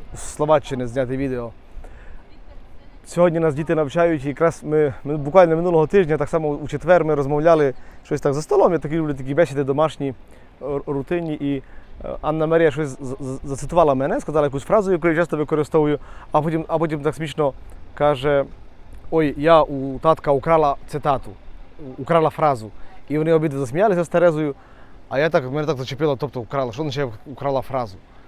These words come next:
Так, добре, я, я це говорю, але файно, мені приємно, що ти вже цитуєш це, мені приємно, що це тобі згодилося, і ти вже це використала, там, якусь думку.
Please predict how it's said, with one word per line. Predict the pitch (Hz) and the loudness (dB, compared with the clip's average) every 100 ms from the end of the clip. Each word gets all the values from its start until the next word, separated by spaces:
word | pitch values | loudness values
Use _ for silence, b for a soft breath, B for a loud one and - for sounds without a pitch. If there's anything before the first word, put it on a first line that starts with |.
| b - | b -12
Так, | 117 | -2
добре, | 170 254 165 | 0 4 4
я, | 156 | 4
я | 175 170 | 2 0
це | 147 | 0
говорю, | 113 139 190 | -2 2 6
але | 208 202 | 6 4
файно, | - 415 175 | 2 2 2
мені | 170 | 0
приємно, | 233 285 208 151 | 0 2 4 2
що | 143 | -2
ти | 147 | -4
вже | 143 | -6
цитуєш | 135 127 151 160 | -6 -4 0 0
це, | - 196 240 B B B - | 0 -2 -2 B B B -6
мені | 180 | 0
приємно, | 170 202 180 | 4 4 4
що | 147 | 0
це | 170 | -2
тобі | 180 | -2
згодилося, | 156 147 160 190 185 | 0 2 2 2 2
і | 156 | 0
ти | 185 | 2
вже | 185 147 | 0 0
це | - 180 | 2 4
використала, | 170 175 147 120 123 | 4 0 -2 -2 -4
там, | 123 | -4
якусь | 120 139 131 | -6 -6 -6
думку. | 139 113 | -6 -8